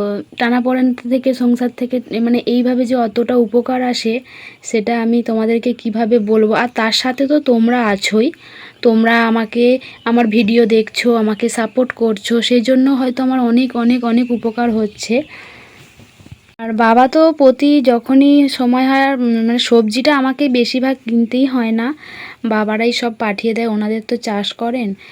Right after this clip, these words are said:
তো বুঝতেই পারছো তো, একটা ফসল, সবজি ফলাতে একটা কৃষকের ঠিক কতটা কষ্ট হয়। আর আমার তো, আমার সংসারে যে কতটা উপকার হয়, সেটা তো আমি তোমাদেরকে বলে বোঝাতে পারবো না।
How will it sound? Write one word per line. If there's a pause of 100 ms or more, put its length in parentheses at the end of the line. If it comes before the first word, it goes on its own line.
(220)
তো
বুঝতেই
পারছো
তো, (160)
একটা
ফসল,
সবজি
ফলাতে (480)
একটা
কৃষকের
ঠিক
কতটা
কষ্ট
হয়। (520)
আর (100)
আমার (120)
তো,
আমার
সংসারে
যে
কতটা
উপকার
হয়,
সেটা
তো
আমি
তোমাদেরকে
বলে
বোঝাতে
পারবো
না।